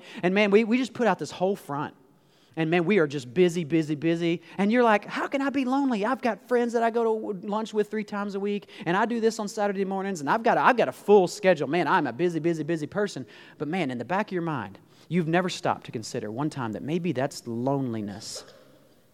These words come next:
pushing you to be busy. And what if loneliness is actually calling you to intimacy? What if it's about being honest with what you're really feeling in yourself? Because,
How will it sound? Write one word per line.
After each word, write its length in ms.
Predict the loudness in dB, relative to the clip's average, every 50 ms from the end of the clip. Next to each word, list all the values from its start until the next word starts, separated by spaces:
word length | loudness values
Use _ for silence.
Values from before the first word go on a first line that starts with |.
| _ _ _ _ _ _ _ _ _
pushing 400 | -2 0 2 2 2 -2 -6 -6
you 160 | -6 -8 -12 -14 -18 -20 -20 _ _ _ _ _ _ _ _ _ _ _ _ -12
to 80 | -6 -6
be 100 | -4 -4
busy. 400 | -4 -6 -8 -10 -14 -18 -20 -20 _ _ _ _ _ _ _ _ _ _ _ _ _ _ _ _ _ _ _ _ _ _ _ _
And 80 | -2 4
what 140 | 4 4 4
if 140 | 4 -2 -2
loneliness 580 | 0 2 2 2 2 0 0 -2 -2 -4 -8
is 140 | -10 -8 -6
actually 300 | -6 -6 -6 -6 -8 -8
calling 680 | -8 -10 -6 -4 -4 -2 -2 -4 -6 -8 -8 -8 -10 -8
you 640 | -6 -4 -2 -2 -2 -2 -2 -4 -6 -8 -8 -10 -14 -20 -20 _ _ _ _ _ _ _ _ _ _ _ _ _ _ -4
to 200 | -2 -2 -2 0
intimacy? 720 | 0 -2 0 0 0 -2 -4 -4 -10 -12 -14 -16 -18 -20 _ -20 _ _ _ _ _ _ _ _ _ _ _ _ _ _ _ _ _ _ 0
What 200 | 4 6 6 6
if 120 | 4 0
it's 220 | -2 -4 -4 -8 -16 -20 -10 -2 0
about 280 | 4 8 8 8 8 6
being 220 | 4 2 2 0
honest 400 | -2 0 0 0 0 -2 -4 -4
with 160 | -6 -6 -2
what 180 | -2 -2 -2 0
you're 140 | -2 -2 0
really 260 | 2 2 2 2 0
feeling 380 | -2 -2 -2 -2 -2 -2 -2
in 80 | -4 -6
yourself? 260 | -8 -8 -8 -8 -8
Because, 280 | -4 -2 -4 -4 -4